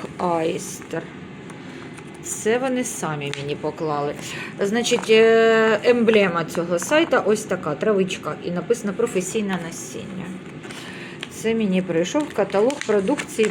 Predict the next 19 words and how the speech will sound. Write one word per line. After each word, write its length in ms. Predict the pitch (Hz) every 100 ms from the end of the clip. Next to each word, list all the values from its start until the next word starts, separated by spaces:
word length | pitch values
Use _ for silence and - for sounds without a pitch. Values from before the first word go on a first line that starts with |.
| 220
по 160 | 233 -
айстрам 880 | 208 185 165 151 - - 214 269 294
з 160 | - - -
описом. 760 | 226 202 185 185 254 - 285 285
Дуже 340 | 196 240 240
цікаво. 880 | 240 - 220 - 196 180 170 175 220 254 - - - - - - -
І, 320 | 262 302 320 -
е, 140 | 226
що 200 | 220 262
мені 220 | 247 247 233
подобається, 1200 | 214 208 180 214 269 320 311 339 330 - - 311 311 -
тут 440 | 247 277 202 -
є 540 | 208 180 185 226 269
вся 400 | 285 - - 220
кольорова 600 | 247 240 240 226 240 233
гамма. 720 | 220 196 226 220 185 175 160 139 185 - - - - - - - - - - -
По 120 | 220
кожному 760 | 214 233 254 247 233 262 262 277
сорту. 720 | - 262 214 185 156 - 165